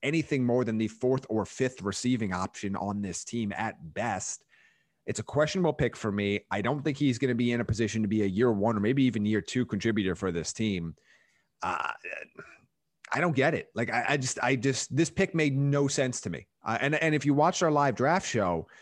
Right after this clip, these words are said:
and you saw me walk out and make the pick, and I talked to Trevor Sikkema, who was hosting, I said, "You will never guess this pick."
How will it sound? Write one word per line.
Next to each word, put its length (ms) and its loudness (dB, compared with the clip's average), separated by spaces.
and 80 -2
you 60 2
saw 180 4
me 120 4
walk 300 4
out 100 4
and 80 -2
make 180 2
the 80 -6
pick, 260 4
and 80 0
I 60 0
talked 280 2
to 40 -8
Trevor 220 0
Sikkema, 320 0
who 80 2
was 100 0
hosting, 420 2
I 120 2
said, 340 0
"You 160 4
will 160 6
never 760 2
guess 360 0
this 260 -2
pick." 300 -6